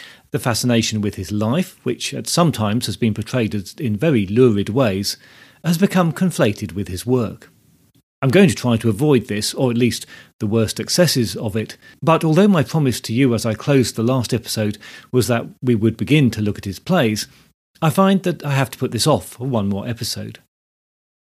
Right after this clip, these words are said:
Despite having covered some aspects of Marlowe's life in some detail, there is still more to say that, I think,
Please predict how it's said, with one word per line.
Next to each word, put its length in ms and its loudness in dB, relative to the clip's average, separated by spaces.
Despite 360 2
having 200 2
covered 300 -2
some 200 0
aspects 360 -4
of 100 -4
Marlowe's 440 -2
life 260 -2
in 80 -2
some 220 -4
detail, 460 0
there 240 2
is 100 2
still 240 2
more 260 2
to 100 -6
say 260 0
that, 300 -2
I 140 -2
think, 320 -2